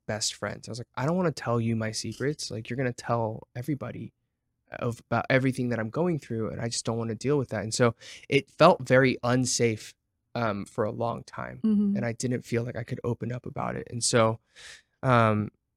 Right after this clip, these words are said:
Speaker 1: that was kind of the world in which I had built my career, what, ten years ago or so. And, um, even then, I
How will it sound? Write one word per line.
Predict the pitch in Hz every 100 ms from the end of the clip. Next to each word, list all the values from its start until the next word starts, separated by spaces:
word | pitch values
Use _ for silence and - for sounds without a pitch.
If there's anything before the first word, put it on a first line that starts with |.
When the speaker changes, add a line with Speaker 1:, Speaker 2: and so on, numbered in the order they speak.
| _ _ _ _ _ _ _ _ _ _ _ -
Speaker 1:
that | - 139 151
was | 151 127 - - _ _ _ -
kind | - 143
of | 135 131
the |
world | 120 120 131 127 120
in | 113
which | 113 -
I | - 120 120
had | 113 113 113 _ _ _ _ _ _ _
built | 127 117 -
my | 117 110
career, | - 143 165 117
what, | 117 - -
ten | - 117 110 110 117
years | 117 135 135
ago | 123 123 131 -
or | 113
so. | - 120 120
And, | 123 117 110
um, | 120 117 117 127 - _ _ _ _ _ _ _ _ _ _ _ _ _ -
even | 143 131 127
then, | 135 135 127 123 -
I | - 120 120 117